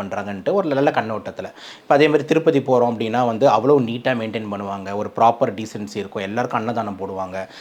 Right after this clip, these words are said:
எல்லாருக்கும் லட்டு பிரசாதம் கொடுப்பாங்க. இதெல்லாம் வந்து அந்தந்த க-, மதத்தோட அழகான கலாச்சாரம். அது ஓகேங்களா? அதை வந்து எந்த ஆங்கிள்லையுமே வந்து நம்ம பார்த்தீங்கன்னா வந்து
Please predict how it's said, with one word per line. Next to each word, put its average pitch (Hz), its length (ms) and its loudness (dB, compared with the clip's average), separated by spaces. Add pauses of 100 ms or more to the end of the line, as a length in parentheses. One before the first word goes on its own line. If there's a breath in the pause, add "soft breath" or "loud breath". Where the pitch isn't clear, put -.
(120)
எல்லாருக்கும் 127 400 2
லட்டு 110 220 2
பிரசாதம் 104 460 -2
கொடுப்பாங்க. 92 400 -8 (240 loud breath)
இதெல்லாம் 170 320 4
வந்து 170 200 2
அந்தந்த 143 460 4
க-, 127 240 4
மதத்தோட 156 360 4
அழகான 143 480 2
கலாச்சாரம். 110 640 -2 (100)
அது 107 180 -4
ஓகேங்களா? 104 300 -6 (240 loud breath)
அதை 123 280 4
வந்து 202 220 4
எந்த 147 280 4
ஆங்கிள்லையுமே 156 520 2
வந்து 139 200 2
நம்ம 123 140 0
பார்த்தீங்கன்னா 117 500 -2
வந்து 117 480 -2